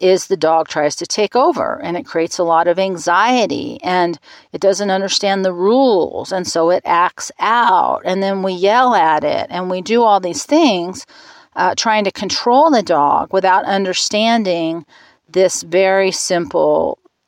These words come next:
leadership model. Uh, the other thing we do with dogs is that we expect them to be perfect, right?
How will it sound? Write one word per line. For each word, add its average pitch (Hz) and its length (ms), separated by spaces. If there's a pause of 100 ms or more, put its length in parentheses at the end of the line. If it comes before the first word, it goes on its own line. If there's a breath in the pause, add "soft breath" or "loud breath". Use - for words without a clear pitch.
(140)
leadership 226 720
model. 156 520 (760 loud breath)
Uh, 151 160
the 202 140
other 311 140
thing 214 240
we 175 100
do 156 180
with 151 200
dogs 143 720
is 185 400
that 180 260
we 185 200
expect - 800
them 165 400
to - 180
be 151 420
perfect, - 920
right? 185 460